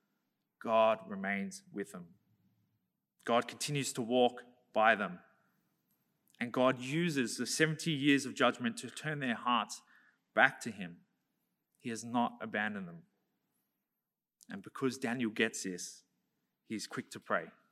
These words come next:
And so he has confessed. Daniel recognizes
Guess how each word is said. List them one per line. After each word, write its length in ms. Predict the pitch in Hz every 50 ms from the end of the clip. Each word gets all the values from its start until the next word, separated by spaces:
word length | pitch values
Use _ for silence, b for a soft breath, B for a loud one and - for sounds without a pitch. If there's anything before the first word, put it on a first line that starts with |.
| _ _ _ _ _ _ _ _ - - - - - - - - - - -
And 120 | - 101 -
so 300 | - - 104 95 92 85 - - _ _ _
he 140 | - 98 87
has 240 | 90 98 90 - -
confessed. 500 | - - 82 - 87 - - - - - _ _ _ _ _ _ _ _ _ _ _ _ _ _ _ _ _ _ _ _ _ _ _ _ _ _ _ _ _ _ _ _ _ _ _ _ _ _ _ _ _ _ _ -
Daniel 280 | - 135 147 147 143
recognizes 720 | 120 123 131 - - 131 110 104 98 87 92 85 82 - -